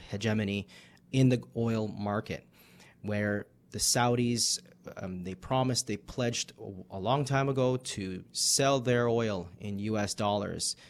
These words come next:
keeping the U S dollar afloat because they depegged from, they closed the gold standard.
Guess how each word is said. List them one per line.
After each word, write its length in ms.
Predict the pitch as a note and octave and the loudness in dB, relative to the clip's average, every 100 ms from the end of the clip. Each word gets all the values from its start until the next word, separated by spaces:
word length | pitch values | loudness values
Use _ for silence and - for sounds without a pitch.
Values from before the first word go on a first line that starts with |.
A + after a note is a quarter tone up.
| - _ | -20 _
keeping 420 | - B2 C3 B2 | -2 0 4 4
the 100 | A#2+ A2 | 2 0
U 200 | G#2+ G#2+ | 0 -2
S 100 | - | 0
dollar 360 | G#2+ G2+ F#2+ | 0 0 0
afloat 640 | - - A2 A2 F2 - - | -4 -6 -2 0 -2 -6 -12
because 440 | G2+ - G2 F2+ | -12 -6 -6 -4
they 240 | - F#2 F#2+ - G#2 | -4 -6 -6 -14 -6
depegged 460 | A#2 A2+ A#2+ A2+ A2 | -6 -2 -2 -2 -2
from, 460 | - B2 B2 A2 | 0 0 0 -4
they 240 | F2+ G2+ - - _ - | -8 -10 -14 -20 _ -20
closed 320 | - B2 C3 B2 | -4 2 2 2
the 80 | |
gold 260 | C3 C3+ C3 | 2 4 4
standard. 520 | - C3+ C3+ C#3 C#3 | 2 2 4 2 0